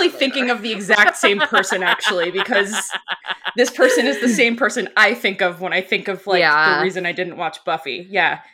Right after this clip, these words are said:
Speaker 2: No,
Speaker 1: <laughs>
Speaker 2: our, our thing, not to, like, start a tangent, but the thing
Speaker 1: <laughs>
Speaker 2: you and I were into was the X-Files primarily.
Speaker 1: Yes.
Speaker 2: So it,
Speaker 1: Yes.
Speaker 2: it feels, I don't know, like, I, I'm happy that we can talk about another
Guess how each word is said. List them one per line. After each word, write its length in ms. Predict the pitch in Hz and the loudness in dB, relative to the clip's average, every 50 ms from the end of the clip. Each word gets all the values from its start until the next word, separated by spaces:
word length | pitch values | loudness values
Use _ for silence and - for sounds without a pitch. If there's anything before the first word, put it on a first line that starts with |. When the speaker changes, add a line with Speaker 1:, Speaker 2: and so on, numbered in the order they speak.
| - - _ | -20 -2 _
Speaker 2:
No, 120 | - 226 220 | 4 4 4
Speaker 1:
<laughs> 260 | 311 294 277 - 247 | 4 0 0 2 4
Speaker 2:
our, 220 | 254 285 320 339 - | 4 6 6 4 4
our 160 | - 269 330 | 4 4 4
thing, 220 | 294 - 262 233 233 | 4 2 0 2 4
not 200 | 240 233 233 240 | 4 2 2 0
to, 80 | 269 226 | -4 -2
like, 220 | 214 202 196 196 | -2 -2 -4 -4
start 260 | - - 220 208 175 | -4 -2 0 0 0
a 40 | 196 | -2
tangent, 420 | 196 - 208 180 185 165 175 160 - | -2 0 0 0 0 -2 -8 -6 -4
but 220 | 185 170 - - - _ _ _ _ 190 | -4 -4 -4 -8 -16 _ _ _ _ -20
the 60 | - | -8
thing 320 | - 339 - 311 285 262 | -2 0 2 2 2 0
Speaker 1:
<laughs> 40 | 196 | 0
Speaker 2:
you 200 | 214 247 220 202 | -2 -4 -2 0
and 120 | 202 214 | 4 6
I 300 | 254 285 262 226 208 202 | 6 8 8 8 6 4
were 180 | 190 196 208 202 | 2 0 -2 -2
into 320 | 185 190 208 - 214 196 | -2 -4 -4 -4 -6 -4
was 160 | 185 180 170 156 | -4 -4 -6 -8
the 160 | 165 - - | -10 -4 0
X-Files 760 | 185 185 180 - - - 180 151 143 147 107 123 170 - - _ _ | 0 0 0 -4 -6 -4 -2 -2 -2 -2 -4 -6 -8 -12 -16 _ _
primarily. 600 | - 214 180 165 175 180 156 139 - - 131 147 | 0 0 0 2 4 2 2 2 0 -4 -6 -6
Speaker 1:
Yes. 160 | - - - - | -8 -10 -6 -4
Speaker 2:
So 320 | 175 160 147 151 170 175 - _ _ _ _ _ _ _ _ _ | -2 -2 0 -2 -4 -6 -10 _ _ _ _ _ _ _ _ _
it, 120 | - 175 156 | -10 -8 -6
Speaker 1:
Yes. 600 | 117 - - - - - - - - - - - _ | -6 -6 -6 -10 -12 -12 -14 -16 -14 -14 -16 -12 _
Speaker 2:
it 160 | - 220 220 - | -6 -6 -6 -4
feels, 540 | - 302 320 330 330 269 - - - - - - _ 254 | -2 -2 0 0 -2 -4 -6 -8 -10 -10 -12 -4 _ 6
I 100 | 254 254 | 6 6
don't 180 | 254 247 240 | 6 4 2
know, 300 | 233 202 180 160 165 180 | 2 2 2 2 0 -2
like, 400 | 185 202 208 202 196 - - - _ - _ _ _ _ _ _ _ | 0 0 0 0 -2 -8 -18 -20 _ -20 _ _ _ _ _ _ _
I, 120 | 196 196 - - | 0 0 2 2
I'm 140 | 208 226 233 | 0 -2 0
happy 380 | - 277 254 262 262 247 240 | 2 4 4 4 4 0 -2
that 220 | 202 220 214 180 190 | 0 0 -2 -2 -4
we 120 | 214 214 - | -8 -8 -6
can 240 | - 196 185 185 | -6 -6 -6 -6
talk 300 | 180 - 226 208 202 208 | -8 -4 -4 -2 -2 -2
about 220 | 214 170 180 175 160 | -2 -2 -2 -2 -2
another 560 | 160 170 180 180 180 180 170 170 165 170 | -2 -2 -2 -2 0 0 0 0 -2 -2